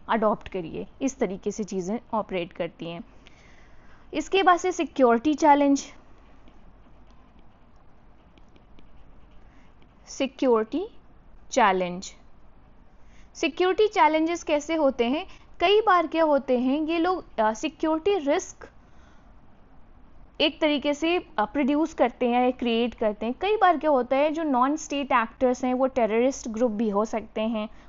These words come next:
ओके, जो सिक्योरिटी के लिए थ्रेट की-, क्रिएट करें, या नेक्स्ट हो सकता है आपका, अ, पब्लिक ओपिनियन को इन्फ्लुएन-, इन-, अ, इन्फ्लुएंस करते हैं,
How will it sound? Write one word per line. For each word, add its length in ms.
ओके, 200
जो 120
सिक्योरिटी 580
के 100
लिए 120
थ्रेट 300
की-, 340
क्रिएट 320
करें, 320
या 420
नेक्स्ट 500
हो 100
सकता 320
है 60
आपका, 380
अ, 200
पब्लिक 420
ओपिनियन 540
को 120
इन्फ्लुएन-, 580
इन-, 260
अ, 120
इन्फ्लुएंस 580
करते 320
हैं, 300